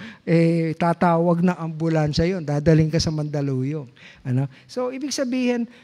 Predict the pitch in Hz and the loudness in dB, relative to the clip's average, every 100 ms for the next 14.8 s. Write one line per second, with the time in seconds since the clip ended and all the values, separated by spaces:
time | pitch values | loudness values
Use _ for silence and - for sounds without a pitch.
0 | _ - 220 226 226 220 - - _ 202 | _ -4 0 2 0 -2 -12 -20 _ 0
1 | 208 208 254 254 247 262 269 254 254 226 | 2 2 4 4 2 0 -4 0 0 0
2 | 226 233 226 240 240 226 180 _ _ 202 | -2 -2 -2 -2 0 -2 -6 _ _ -6
3 | - 247 247 247 226 214 226 226 185 180 | -2 -2 -2 -2 -2 -2 -2 -2 -2 -8
4 | 170 151 185 202 214 - 208 - 208 202 | -8 0 4 4 2 -4 -8 -6 -6 -6
5 | 214 208 - 214 214 226 233 180 156 156 | -4 -4 -2 -2 0 -2 -4 -8 -8 -6
6 | 202 202 202 202 208 208 202 - 220 220 | -4 -2 -2 -2 -2 -2 -4 -6 -4 -4
7 | 214 _ - 208 208 214 214 196 165 165 | -6 _ -2 0 2 0 -2 -2 0 0
8 | 160 170 170 175 165 151 151 160 151 - | 2 2 2 -2 -6 -8 -8 -8 -10 -12
9 | - 131 - 127 - - - - 175 196 | -12 -12 -10 -12 -16 -20 -10 -4 0 0
10 | 202 185 175 170 175 - 185 165 151 - | 0 -2 -2 -4 -6 -4 -2 -2 -4 -8
11 | _ _ - 247 240 - 220 202 196 202 | _ _ 4 4 4 -4 -4 -2 0 -2
12 | 175 - 180 165 143 160 180 208 202 208 | -4 -2 0 0 0 2 4 6 4 0
13 | 202 185 196 208 185 - - - _ _ | 2 4 4 2 0 -12 -20 -20 _ _
14 | 156 151 151 180 185 165 170 - | -6 -4 0 2 2 2 -2 -8